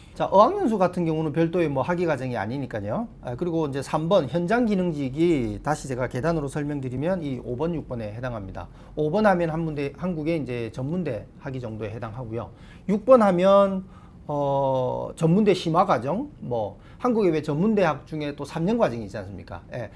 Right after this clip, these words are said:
그런 학생들은 자기의 영문 졸업 증명서를 떼면 어소시에이트 디그리 혹은 어드밴스 디플로마 이렇게 나오는 경우도 있습니다.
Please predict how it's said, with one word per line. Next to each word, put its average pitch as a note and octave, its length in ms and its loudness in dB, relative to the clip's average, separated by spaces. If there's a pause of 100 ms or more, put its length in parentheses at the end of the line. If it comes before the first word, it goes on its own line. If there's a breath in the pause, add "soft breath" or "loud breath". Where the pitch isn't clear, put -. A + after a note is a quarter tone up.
(160 loud breath)
그런 G3+ 400 2
학생들은 E3+ 480 -2
자기의 D#3+ 400 0
영문 C#3 260 -2
졸업 F3 220 0
증명서를 C3+ 500 -4
떼면 A#2 500 -4 (260 loud breath)
어소시에이트 G3+ 580 0
디그리 A2+ 460 -8 (100)
혹은 F3+ 260 -2
어드밴스 E3 420 -2
디플로마 C3+ 360 -6
이렇게 D#3+ 400 -4
나오는 A2+ 380 -8
경우도 A2+ 260 -8
있습니다. G#2 440 -14